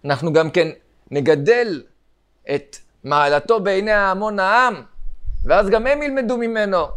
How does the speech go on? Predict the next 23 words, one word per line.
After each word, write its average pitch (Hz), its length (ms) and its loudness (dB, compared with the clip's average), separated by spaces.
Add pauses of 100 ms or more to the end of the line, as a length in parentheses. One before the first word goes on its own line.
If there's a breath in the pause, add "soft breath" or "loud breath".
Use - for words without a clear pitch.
(160)
ואז 165 220 -4
כבודו 147 280 -2
של 143 140 -4
הקדוש 135 320 0
ברוך 127 280 0
הוא 143 100 2
יתגדל 131 340 0
בעולם. 127 480 2 (440)
אנחנו 139 160 -10
מכבדים 147 380 -2
את - 100 2
התלמיד 170 320 0
חכם, 156 480 0 (300)
אנחנו 120 240 -6
בעצם 147 280 -2
מכבדים 131 360 -6
את 123 100 -12
הקדוש 120 340 -2
ברוך 113 340 -4
הוא. 107 160 -10 (4000)
אדם 226 460 0 (1500)
בשר 247 540 2
ודם 175 440 2